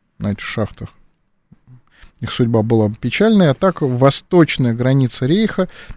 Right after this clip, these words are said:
это была река Миус. Это, ну, чтобы себе представляли, крупный, ближайший крупный город — это Таганрог. И, э, вот до Миуса все должно было быть чисто выметено,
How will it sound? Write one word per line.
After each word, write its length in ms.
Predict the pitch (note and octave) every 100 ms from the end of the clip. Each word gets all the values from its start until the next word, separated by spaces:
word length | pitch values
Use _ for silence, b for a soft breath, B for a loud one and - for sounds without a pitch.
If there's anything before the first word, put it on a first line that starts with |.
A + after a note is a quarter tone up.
| _
это 300 | E3 C#3 -
была 420 | B2 B2+ C#3 D#3+ -
река 400 | C#3+ B2 - C#3+
Миус. 640 | C3+ C3 C#3+ C#3 A2 - - _ _ _ _ _ _ _ _ _ _ -
Это, 1160 | A#2 A#2 B2 - C3 B2 A#2+ A2+ A2 G#2 G2+ G#2+
ну, 220 | C3+ C#3+ A2
чтобы 240 | - B2+
себе 160 | - A#2+
представляли, 460 | A2+ A#2 C#3+ D3 B2+
крупный, 360 | - A#2+ A#2+
ближайший 460 | A2+ G#2+ B2 B2 -
крупный 240 | A#2 -
город — 200 | C3 D3+ -
это 140 | A2+ -
Таганрог. 460 | A2 A#2+ A#2+ G2 - _ _ _ _ _ _ _ _ C3+
И, 540 | A#2 A2 B2+ A#2+ A#2+
э, 280 | A#2+ A#2 A2+
вот 180 | A#2 A2+ _ _ _ _ _ -
до 260 | A#2+ D3
Миуса 720 | B2 C#3 A3+ C4+ - A#2+ G#2+ - _
все 160 | -
должно 320 | F#3+ C#3 C#3 D3+
было 160 | C3+
быть 160 | B2 C3
чисто 320 | - C#3+ -
выметено, 640 | A#2+ F3 F#3 - F#3 E3+